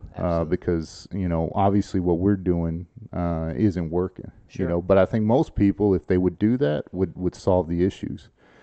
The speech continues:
Speaker 1: And then that way you can weed out all the people who are self-diagnosing and then get down to the,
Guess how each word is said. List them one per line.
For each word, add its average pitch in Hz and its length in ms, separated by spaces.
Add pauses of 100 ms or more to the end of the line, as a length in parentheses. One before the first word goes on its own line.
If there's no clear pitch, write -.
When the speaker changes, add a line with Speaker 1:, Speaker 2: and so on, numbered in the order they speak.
(160)
Speaker 1:
And 98 100
then 98 120
that 127 180
way 104 140
you 101 100
can 92 220
weed 104 280
out 104 280
all 95 100
the 82 80
people 95 400
who 98 280
are 82 100
self-diagnosing 87 1000
and 82 140
then 85 160
get 87 220
down 87 240
to 90 120
the, 80 160